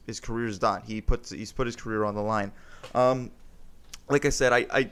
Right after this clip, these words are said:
it would be cool if we led, if it led to Andrade making an appearance. I mean, part of his deal with A E W, he's allowed to work with other companies, and there's no issue with that, as far as I'm un-, as far as I understand.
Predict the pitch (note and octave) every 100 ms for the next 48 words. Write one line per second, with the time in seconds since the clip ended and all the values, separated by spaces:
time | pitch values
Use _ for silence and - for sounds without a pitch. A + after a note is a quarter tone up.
0 | - D#3+ E3+ E3+ - B2+ D3+ D3 A#2+ A#2+
1 | A#2 - B2 C3 A#2+ - - A2 A#2 -
2 | A#2+ G#2 G#2 G#2 G2+ A2+ A#2+ B2 C3 B2
3 | B2+ B2+ C3 - - - _ - G#2+ A2+
4 | B2 B2+ A2 A#2 A#2 A#2 A2+ G#2 G#2+ B2+
5 | B2 G#2+ G#2+ G#2 G#2 A#2+ A2 A2 A2 G#2+
6 | G#2+ G2+ A#2 G#2+ B2 C3 B2 G#2+ G#2+ G2+
7 | G#2 G#2+ G#2+ G#2+ G#2+ - - - - -
8 | - A#2 C3+ B2 A#2+ - B2+ D3 - -
9 | - F#2 - G#2 G#2+ G#2 A2 A#2+ A#2+ -
10 | - A2 G#2+ G#2+ A2 B2 B2 - C3 C#3